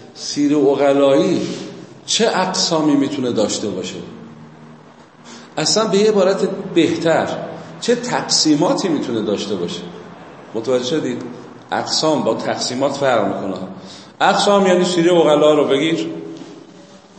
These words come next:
ببین چند قسمه. تقسیمات یعنی که ما سیر عقلا رو می‌تونیم از چند لحاظ، با چند ملاک تقسیم کنیم.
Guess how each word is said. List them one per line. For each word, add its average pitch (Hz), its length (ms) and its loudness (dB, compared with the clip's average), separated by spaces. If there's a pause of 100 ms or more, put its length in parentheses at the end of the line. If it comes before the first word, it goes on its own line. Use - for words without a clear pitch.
(220)
ببین 156 200 0
چند 143 420 0
قسمه. 98 380 0 (640)
تقسیمات 214 720 2
یعنی 165 180 2
که 202 140 0
ما 175 220 4
سیر 143 300 0
عقلا 135 300 4
رو 180 140 0
می‌تونیم 175 540 -4
از 107 240 -6
چند 147 340 0
لحاظ، 110 720 4 (280)
با 104 160 0
چند 175 640 -4 (600)
ملاک 147 760 4 (160)
تقسیم - 600 -2
کنیم. 95 200 -4